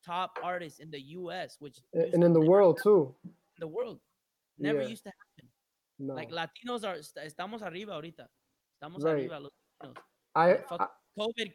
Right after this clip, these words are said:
Speaker 1: covid came and it kinda just sat us all the fuck down.
Speaker 2: <laughs>
Speaker 1: Serious.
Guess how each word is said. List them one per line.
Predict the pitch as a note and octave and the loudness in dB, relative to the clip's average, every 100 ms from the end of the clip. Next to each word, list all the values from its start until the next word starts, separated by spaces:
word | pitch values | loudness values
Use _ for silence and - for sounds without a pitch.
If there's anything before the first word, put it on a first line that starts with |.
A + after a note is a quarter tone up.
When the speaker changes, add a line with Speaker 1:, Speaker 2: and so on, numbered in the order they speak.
| _ | _
Speaker 1:
covid | A3 A3+ A#3+ | -6 -6 -10
came | B3+ B3+ G#3+ | -10 -10 -10
and | |
it | F3 | -10
kinda | F#3+ F#3 | -10 -10
just | E3+ E3 - | -12 -18 -12
sat | F3 F3+ | -8 -8
us | F3+ E3+ | -8 -10
all | F3 | -12
the | D3 | -12
fuck | _ D#3 _ | _ -20 _
down. | - - | -20 -2
Speaker 2:
<laughs> | - A#3 D4+ D4+ - A#4+ - - - - _ - | 4 6 6 4 4 0 0 -2 -4 -4 _ -8
Speaker 1:
Serious. | E3 C#3 _ | -8 -10 _